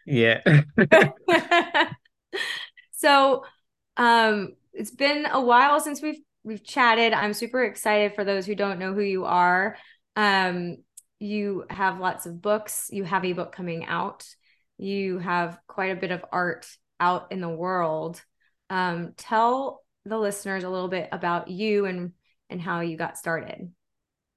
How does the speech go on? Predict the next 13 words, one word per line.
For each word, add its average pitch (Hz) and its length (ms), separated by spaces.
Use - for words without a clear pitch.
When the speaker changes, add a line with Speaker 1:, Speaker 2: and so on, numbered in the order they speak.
Speaker 1:
Okay. 185 640
Um, 165 500
so 131 800
I 139 260
am, 123 760
I 131 60
guess, - 680
I 123 60
guess 120 200
you 139 60
can 120 120
say 117 180
I'm, - 220